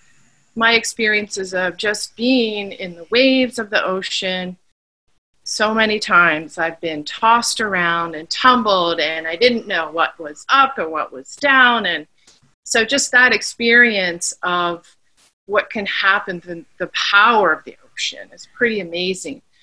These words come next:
But then there's the other side, just lying on the beach and listening to the waves, just the consistency of that wave, one after the other, after the other, is just very, very soothing.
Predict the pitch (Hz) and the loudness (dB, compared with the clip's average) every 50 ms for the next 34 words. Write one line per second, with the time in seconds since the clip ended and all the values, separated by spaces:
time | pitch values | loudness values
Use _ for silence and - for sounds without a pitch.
0 | _ _ - 240 240 - 302 320 349 370 330 302 254 - 240 226 - - 254 294 | _ _ -2 0 2 2 2 2 4 4 2 2 2 0 -2 -2 0 0 2 2
1 | - 415 403 339 - - 311 190 180 156 165 170 - 202 - - 214 226 220 226 | 2 2 0 -2 0 2 2 4 4 4 2 -2 -6 -6 -6 -6 -4 -4 0 2
2 | 254 294 330 349 330 302 285 247 226 - - 262 262 240 240 - 196 180 180 180 | 4 4 4 2 2 0 0 0 -2 -4 -4 -2 -2 -2 -4 -6 -8 -10 -10 -8
3 | 185 196 220 247 240 - - 226 208 202 190 - 196 175 175 165 160 165 175 180 | -6 -4 -2 -2 -2 -4 -6 -8 -8 -8 -10 -12 -14 -14 -14 -10 -10 -8 -8 -8
4 | 180 180 175 170 165 160 - - - 180 - - - - 170 160 165 - - _ | -8 -8 -6 -8 -8 -10 -12 -16 -16 -14 -14 -14 -10 -6 -6 -6 -6 -8 -12 _
5 | _ _ - 226 208 - - - 202 202 - - - 196 190 180 - - - 175 | _ _ -8 -8 -6 -6 -6 -6 -6 -6 -6 -8 -8 -8 -10 -10 -10 -10 -10 -8
6 | 165 165 160 160 - 170 170 156 - - - _ _ _ _ _ _ - 190 202 | -8 -8 -10 -8 -6 -4 -4 -4 -6 -8 -12 _ _ _ _ _ _ -6 -2 0
7 | 196 196 190 180 175 175 170 165 175 202 220 226 226 220 214 202 190 180 175 - | 2 2 2 2 0 -2 -4 -4 -2 2 4 6 6 6 4 2 0 -4 -8 -8
8 | - 160 156 165 160 160 - - 190 185 185 180 180 175 170 165 170 165 _ 180 | -14 -18 -18 -18 -18 -14 -10 -8 -6 -6 -6 -6 -6 -6 -6 -6 -6 -8 _ -14
9 | 175 170 - - - 175 170 170 165 165 165 - - - 208 185 180 _ - 196 | -14 -12 -12 -12 -12 -12 -10 -10 -10 -10 -10 -12 -14 -14 -14 -14 -18 _ -6 -2
10 | 190 190 190 185 170 180 - - 185 - - - - 160 165 160 175 _ _ | 0 0 0 0 -2 -4 -6 -8 -6 -6 -6 -6 -6 -8 -12 -14 -16 _ _